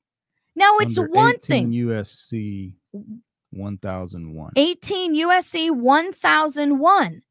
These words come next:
Speaker 1: Now, they could have said, "We disagree with what Donald Trump says,"
Speaker 2: Mm-hmm.
Speaker 1: and they would have been fine.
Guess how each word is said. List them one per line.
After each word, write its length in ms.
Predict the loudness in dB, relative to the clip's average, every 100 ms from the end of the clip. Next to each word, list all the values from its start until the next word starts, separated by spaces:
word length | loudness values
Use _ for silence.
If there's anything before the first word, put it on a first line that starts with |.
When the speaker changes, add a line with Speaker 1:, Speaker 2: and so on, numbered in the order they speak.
| _ _ _ _ _ _ _ _
Speaker 1:
Now, 180 | 2 4
they 160 | 4 2
could 260 | 2 4 6
have 100 | 4
said, 320 | 0 0 0
"We 180 | 0 -6
disagree 760 | -4 -4 -4 -6 -4 -2 -2 -2
with 200 | -4 -4
what 220 | -4 -6
Donald 360 | -4 -6 -6 -8
Trump 280 | -6 -6 -6
says," 400 | -2 -2 -4 -8
Speaker 2:
Mm-hmm. 340 | -6 -4 -2 2
Speaker 1:
and 180 | 4 6
they 140 | 6
would 160 | 6 4
have 80 |
been 160 | 4 0
fine. 460 | 4 6 6 2